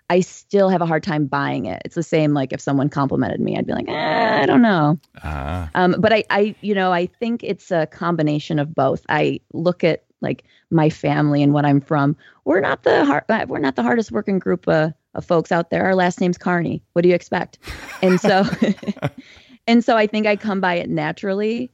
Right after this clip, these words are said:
Speaker 1: Um, but I have, uh, this tick in me that needs to achieve. So it's, it's a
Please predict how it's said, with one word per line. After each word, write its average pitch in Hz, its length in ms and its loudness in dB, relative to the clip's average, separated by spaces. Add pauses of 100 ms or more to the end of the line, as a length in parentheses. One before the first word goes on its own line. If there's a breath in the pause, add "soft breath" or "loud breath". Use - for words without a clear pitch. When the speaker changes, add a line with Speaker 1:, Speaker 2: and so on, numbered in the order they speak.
(300 soft breath)
Speaker 1:
Um, 165 420 0
but 165 360 0 (340)
I 180 180 2
have, 170 380 0
uh, 147 400 -4
this - 460 -6 (180)
tick - 460 -4
in 165 220 4
me 151 180 4
that 151 300 -2 (120)
needs 160 460 2
to 139 580 0 (100)
achieve. 143 580 2
So 160 180 2
it's, - 260 -2
it's - 160 -4
a 151 200 0